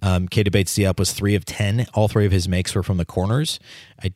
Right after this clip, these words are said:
can't remember if he missed a corner three, but he was <laughs> oh for seven, obviously, on, on all those other attempts. Um, his three makes were from the corners.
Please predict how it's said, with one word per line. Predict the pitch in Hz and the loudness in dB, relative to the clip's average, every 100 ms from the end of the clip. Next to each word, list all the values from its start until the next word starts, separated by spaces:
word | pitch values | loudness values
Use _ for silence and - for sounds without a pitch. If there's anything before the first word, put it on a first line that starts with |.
| - | -4
can't | 147 - | -4 -2
remember | 123 117 113 | 0 2 2
if | 101 | 2
he | 95 | 0
missed | 87 120 - | 2 2 0
a | |
corner | - 127 127 | 0 2 2
three, | - 143 123 | 0 -2 0
but | 87 | 0
he | 98 | 0
was | 92 | 0
<laughs> | - | 2
oh | 120 | 0
for | 113 | 2
seven, | 98 104 117 | 2 2 2
obviously, | 101 107 117 123 113 | 2 2 0 2 2
on, | 95 87 | 2 -2
on | - 95 | -4 -2
all | 95 | 0
those | 95 90 | 0 0
other | 92 98 | 0 0
attempts. | 87 98 104 - - | 0 -2 -4 -4 -6
Um, | 92 90 | -4 0
his | 90 82 | 0 0
three | 107 | 0
makes | 92 90 - 87 | 2 0 -2 -4
were | 87 95 | -2 0
from | 98 | 0
the | 98 | -2
corners. | 104 98 98 | 0 0 0